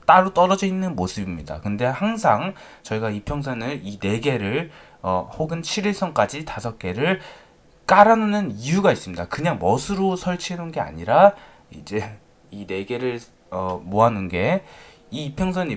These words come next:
모일 경우에 위든 아래든 강하게 빔이 나온다는 것입니다. 그래서 지금 이 세 개의 빔이 모였다는 것은 이 이백 일선을 만나러 갈 확률이 높아요. 근데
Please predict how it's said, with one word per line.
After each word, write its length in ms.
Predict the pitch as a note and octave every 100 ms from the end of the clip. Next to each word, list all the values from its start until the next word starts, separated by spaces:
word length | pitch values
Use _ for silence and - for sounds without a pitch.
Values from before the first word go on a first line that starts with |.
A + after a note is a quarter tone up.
| E2+
모일 380 | G2 D#3 G#3+ F#3+
경우에 680 | B2+ F#2 F#2 G2+ E3 A#3+ B3+ _ _ -
위든 420 | A2+ D#3 A#3 G#3
아래든 560 | F#2+ F2 F2+ E3+ A3+ - _
강하게 800 | - - - D#3 E3+ D3+ G3+ A#3+
빔이 520 | - F#2 F#2+ E3+ G#3+ - -
나온다는 480 | G2 A2 B2 A#2+
것입니다. 520 | G#2+ F#2 F2+ D#2 D#2+ - - -
그래서 520 | - A2 G2 A2 F3 F3+ - -
지금 280 | - A2+
이 80 | A2
세 220 | G#2+ -
개의 300 | G3+ G#3+ F#3+
빔이 220 | F#3 A2+ G2+
모였다는 540 | F#2+ A2 - G#2+ F#2
것은 400 | F2 F2 D#3+ F#3+ - - - -
이 100 | C#3
이백 480 | D3+ G2+ D#3 A#3+ A3+
일선을 500 | A3 F#3+ D3 G3+ B3 - -
만나러 640 | F#2+ G#2+ F#3+ A3+ A3 G#3+ F#3+
갈 220 | F#3 G3+
확률이 380 | G3+ G3 G3+ -
높아요. 360 | A#2 G#2 E2+
근데 460 | - C#3 F3 G2+ -